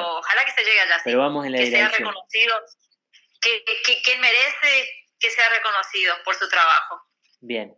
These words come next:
Speaker 2: Independiente de, de, del género.
Speaker 1: Totalmente, totalmente. Bueno, Marcela, ha sido un gusto charlar con vos. De verdad te lo digo.
Speaker 2: Igualmente.
Speaker 1: Com-, compartimos un montón de, de, de visiones y la verdad que, que es interesante escucharte, es interesante tenerte,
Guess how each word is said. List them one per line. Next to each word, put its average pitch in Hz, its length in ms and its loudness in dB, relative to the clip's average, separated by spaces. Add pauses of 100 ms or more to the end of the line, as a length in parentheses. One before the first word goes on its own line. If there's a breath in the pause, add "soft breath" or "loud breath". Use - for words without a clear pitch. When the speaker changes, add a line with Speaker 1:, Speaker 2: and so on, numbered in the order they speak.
Speaker 2:
Independiente 214 560 2
de, 202 240 2
de, 185 200 -4 (120)
del 185 100 -4
género. 165 380 0 (280)
Speaker 1:
Totalmente, 120 560 -6 (140)
totalmente. 120 400 -10 (720)
Bueno, 190 220 4
Marcela, 160 560 4
ha 160 60 2
sido 190 200 0
un 170 80 -2
gusto 185 300 0
charlar 131 340 -2
con 123 140 -6
vos. 151 380 -4 (920)
De 117 80 -2
verdad 120 320 2
te 131 80 -4
lo 127 80 0
digo. 147 320 4
Speaker 2:
Igualmente. 175 480 0
Speaker 1:
Com-, 127 220 -6
compartimos 123 580 -2
un 131 80 -8
montón 127 380 -4
de, 117 220 -2
de, 104 380 -8 (200)
de 117 140 -6
visiones 139 520 0
y 127 60 -2
la 113 120 2
verdad 120 240 0
que, 117 320 -4 (460 soft breath)
que 107 340 -6
es 120 60 -8
interesante 127 640 2
escucharte, 147 640 0
es 143 60 2
interesante 120 540 -4
tenerte, 135 760 0